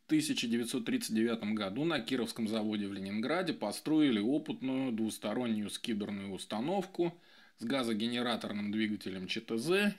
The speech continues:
и гусеничным ходом от танка Т двадцать шесть. Эта установка щас на экране слева. А двумя годами позднее цниме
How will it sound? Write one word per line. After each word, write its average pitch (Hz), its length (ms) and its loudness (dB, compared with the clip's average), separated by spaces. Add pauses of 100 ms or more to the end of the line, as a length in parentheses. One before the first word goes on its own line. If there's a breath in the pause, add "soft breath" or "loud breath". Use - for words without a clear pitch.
(140)
и 165 80 0
гусеничным 107 760 2
ходом 151 500 -2 (100)
от 135 180 -4 (160)
танка 117 400 -2 (160)
Т 117 120 -2
двадцать 98 440 -4
шесть. - 400 -4 (120)
Эта 110 460 -4
установка 131 580 -2
щас 117 520 -2 (100)
на 104 260 -2
экране 104 380 -2
слева. 101 580 -2 (220)
А 123 240 0
двумя 131 400 2
годами 120 500 2
позднее 113 640 0
цниме 123 760 0